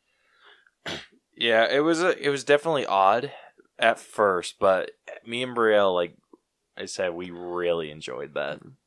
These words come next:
Speaker 1: That's, that change.
Speaker 2: All right. Uh, meanwhile, a homeless Schnauzer mutt, who later goes by the name Tramp, spends his days wandering the streets of Savannah, Georgia,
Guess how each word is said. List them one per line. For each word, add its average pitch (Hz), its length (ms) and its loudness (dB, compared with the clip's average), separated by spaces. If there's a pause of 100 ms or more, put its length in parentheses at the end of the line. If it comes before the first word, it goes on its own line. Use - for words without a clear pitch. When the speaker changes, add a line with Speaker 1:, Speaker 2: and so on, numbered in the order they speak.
(140)
Speaker 1:
That's, - 300 -14 (220)
that 85 180 -12
change. 82 540 -16 (1800)
Speaker 2:
All 50 80 -14
right. - 40 -18 (100)
Uh, 110 280 -2
meanwhile, 143 580 4
a - 100 0
homeless 147 760 -4
Schnauzer 123 1160 0
mutt, 107 440 -2 (420)
who 131 140 -2
later 135 280 4
goes 123 280 4
by 117 160 4
the 110 120 -6
name 104 220 -6
Tramp, 123 520 -2 (300)
spends - 420 -2
his 143 160 -6
days 110 320 -2
wandering 127 460 -2
the 131 80 -8
streets - 420 -8
of - 120 -12
Savannah, 113 440 -6
Georgia, 104 580 -4